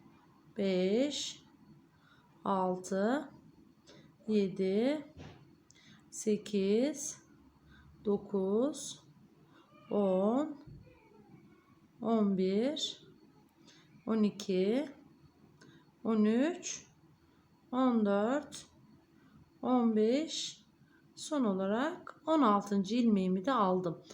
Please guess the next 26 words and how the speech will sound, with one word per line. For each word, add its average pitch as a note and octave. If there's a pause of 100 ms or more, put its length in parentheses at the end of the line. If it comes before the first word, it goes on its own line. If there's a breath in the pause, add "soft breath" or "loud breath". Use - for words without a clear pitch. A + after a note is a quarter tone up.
(440 loud breath)
Biraz F#3
itelim, A#3 (220)
boşluk G3
kalmasın. F3 (400 loud breath)
Hepsini G#3
birden F#3
çektim. A3+
Bir E4+
tane F#3+
ikili F#3+
trabzan E3+
bırakıp A3+ (500 loud breath)
ikinci G#3
ikili F#3
trabzandan E3
girip G#3
sık -
iğne F3
ile A3
kapattım. F3 (420 loud breath)
Tekrar A3
bir, A#3
iki, A3
üç, G#3
dört, G3+
beş, G#3